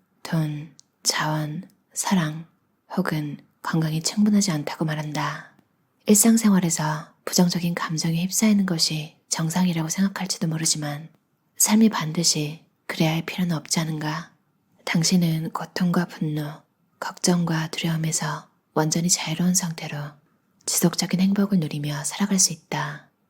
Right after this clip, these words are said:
우리가 늘 고통받는 이유는 자신에 대한 거짓된 믿음을 가지고 있기 때문이다. 우리는 자신의 정체성을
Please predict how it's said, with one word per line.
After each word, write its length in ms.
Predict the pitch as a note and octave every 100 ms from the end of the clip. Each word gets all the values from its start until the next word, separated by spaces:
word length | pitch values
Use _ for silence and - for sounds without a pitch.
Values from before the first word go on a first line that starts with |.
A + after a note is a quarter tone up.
| _ -
우리가 240 | F3 G3
늘 240 | F#3 D3+ D3+
고통받는 640 | - - - F3 E3 E3
이유는 580 | D#3 D#3 D3 D3+ D3 C#3 _ _
자신에 380 | - - - G3
대한 260 | F#3 D#3 D#3+
거짓된 460 | - - - F3
믿음을 500 | D3+ D3+ D3 D3 C#3+ -
가지고 300 | G3 - E3+
있기 240 | - -
때문이다. 680 | E3+ E3+ D#3+ D3 C#3+ - - _ _ _ _ _ -
우리는 280 | D#3+ F3+
자신의 360 | F3+ - - F3
정체성을 880 | - D#3+ F#3 F3 D#3+ D#3 D3 C#3+